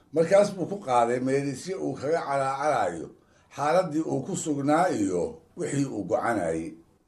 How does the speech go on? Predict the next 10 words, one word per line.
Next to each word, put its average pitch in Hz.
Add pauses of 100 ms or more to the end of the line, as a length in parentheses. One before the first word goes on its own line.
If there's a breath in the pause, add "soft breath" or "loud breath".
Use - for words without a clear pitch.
(140)
Wuxuu 226
yidhi, 110
"Bal 196
wooy, 160 (640)
bal 196
wooy, 190
hoy, 175
bal 185
wooy, 143
waxaa 139